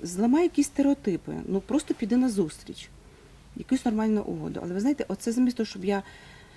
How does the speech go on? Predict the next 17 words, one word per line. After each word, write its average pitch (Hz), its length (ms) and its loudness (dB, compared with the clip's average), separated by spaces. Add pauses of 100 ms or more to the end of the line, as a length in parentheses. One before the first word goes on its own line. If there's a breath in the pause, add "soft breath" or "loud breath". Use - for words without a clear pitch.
(460 loud breath)
нормально 208 420 4
висипалася 208 560 2
і 196 40 0
працювала 175 640 -4 (100)
там 180 300 -8
сьогодні 180 440 -2
на 175 80 0
цю 175 160 -2
акцію 180 260 -4
іншою, 180 540 0 (160)
я 202 260 -2
сижу, 190 380 -4
ви 262 100 0
знаєте, 196 180 0
постійно 247 540 0
іде 180 260 -2
енергія 185 580 2